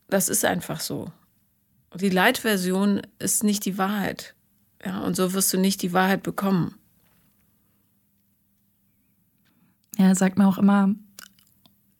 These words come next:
Speaker 2: dass ich zu nett sei.
Speaker 1: Ja, aber das bist du ja auch gewohnt.
Speaker 2: Ja.
Speaker 1: Sonst wirst du gar nicht geliebt, weißt du, oder gemocht. Deine Mutter mochte dich ja wahrscheinlich auch nicht in der Problemversion, sondern nur in der, ja,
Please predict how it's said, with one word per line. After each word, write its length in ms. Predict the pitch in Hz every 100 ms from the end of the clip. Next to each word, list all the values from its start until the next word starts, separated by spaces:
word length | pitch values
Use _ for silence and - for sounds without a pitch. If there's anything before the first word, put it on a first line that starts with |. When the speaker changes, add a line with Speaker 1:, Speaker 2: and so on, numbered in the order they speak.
| _
Speaker 2:
dass 180 | - 180
ich 200 | - -
zu 140 | - 185
nett 240 | 196 196
sei. 320 | - 156 156 - - _ _ _ - - - - - - - - - - - _
Speaker 1:
Ja, 180 | 214 240
aber 140 | 202
das 160 | 185 -
bist 200 | 196 -
du 40 |
ja 80 | -
auch 80 | 190
gewohnt. 520 | 180 208 233 151 - -
Speaker 2:
Ja. 220 | 208 185 - - -
Speaker 1:
Sonst 420 | - 180 - - -
wirst 260 | 98 98 87
du 60 |
gar 180 | 180 214
nicht 240 | 233 202
geliebt, 440 | 151 139 131 - -
weißt 260 | 170 -
du, 140 | 208 226
oder 240 | 151 156
gemocht. 540 | 139 151 143 - - - - _ - - - _ _
Deine 200 | - 185
Mutter 260 | 180 196 202
mochte 300 | 180 196 175
dich 140 | 185
ja 100 | 185 185
wahrscheinlich 340 | - 190 196
auch 80 | 247
nicht 240 | 180 156
in 120 | - 160
der 80 |
Problemversion, 880 | 151 160 147 147 147 151 165 165 220
sondern 300 | 202 185 185
nur 180 | 190 190
in 100 | 185
der, 260 | 185 185 185 - - - - - - _ -
ja, 240 | 208 220